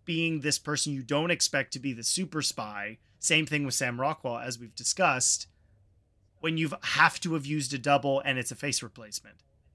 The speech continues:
Like, it's not a, a fight scene in a bar where you undercranked and then cranked it back up so Colin Firth looked like he could destroy, like, ten drunken guys in a, in a small pub. So,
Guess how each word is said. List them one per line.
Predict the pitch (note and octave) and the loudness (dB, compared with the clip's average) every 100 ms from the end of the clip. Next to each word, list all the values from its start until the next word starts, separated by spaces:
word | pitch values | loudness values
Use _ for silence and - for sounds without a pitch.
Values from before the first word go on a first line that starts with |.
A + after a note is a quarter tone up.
| _ | _
Like, | D#3 D#3+ | -2 0
it's | - | 2
not | E3+ F3 | 6 6
a, | E3 A#2+ - | 6 2 -10
a | |
fight | C#3 E3 D#3 | 0 2 2
scene | E3 D3+ | 0 0
in | C3 | -2
a | B2+ | -2
bar | D3+ D3 D3 | 2 4 2
where | C3 | 0
you | B2 D3+ | -2 0
undercranked | D#3 C#3+ B2+ - C3 A2+ A2+ - - _ _ _ _ _ | 0 0 -2 -4 -2 -2 -6 -14 -16 _ _ _ _ _
and | C#3+ D3 | 0 2
then | C3 | 0
cranked | - D3 C3+ | 0 0 0
it | C3+ | 0
back | C3 B2 | 0 0
up | C3+ - | 0 0
so | C3+ A#2+ _ - | -4 -6 _ -12
Colin | C#3 B2+ B2 | -8 -6 -8
Firth | C#3+ C3 C3 | -6 -6 -6
looked | B2 - | -10 -8
like | A#2+ - | -8 -8
he | C3 | -12
could | B2+ A2 _ _ | -12 -14 _ _
destroy, | C#3 - - C#3 C3+ B2 A#2 A2 _ _ _ _ - | -2 0 0 0 2 2 0 -4 _ _ _ _ -6
like, | B2 - _ | -6 -6 _
ten | - D3 C#3 | 2 4 4
drunken | B2+ C3 B2 C3 B2 | 0 -2 -2 -4 -4
guys | B2 A#2+ A#2+ - | -2 0 -2 -4
in | B2+ A#2 | -8 -10
a, | G#2+ G#2 - _ _ _ _ _ _ _ _ _ _ | -12 -14 -20 _ _ _ _ _ _ _ _ _ _
in | C#3 | -4
a | |
small | B2+ - C3 A#2 | -2 0 -2 -4
pub. | - D#3+ B2 G2 - _ _ _ _ _ _ _ _ _ _ _ _ | 0 4 4 0 -14 _ _ _ _ _ _ _ _ _ _ _ _
So, | - - F#2+ | -20 -16 -16